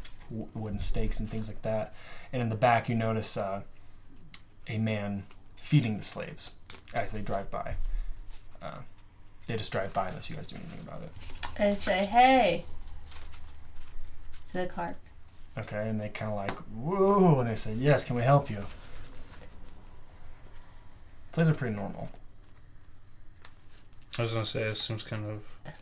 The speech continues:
Speaker 3: I don't know if that was the thing.
Speaker 1: Yeah, it's like, it's like, it's kinda normal. Like, it's normal, but, like, there, there are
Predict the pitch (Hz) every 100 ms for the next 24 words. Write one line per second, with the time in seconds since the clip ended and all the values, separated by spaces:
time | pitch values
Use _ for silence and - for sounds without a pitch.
0 | - - - 110 107 107 104 - 107 -
1 | - 110 107 113 - - - - - 143
2 | 120 120 - 147 123 - - - - -
3 | - 160 170 123 - - - - - -
4 | - - - - - - - - - -
5 | - - - - - - - 107 90 -
6 | - - - 135 147 143 135 135 143 156
7 | 165 - - - - - - 127 123 117
8 | - 127 127 127 123 123 117 117 113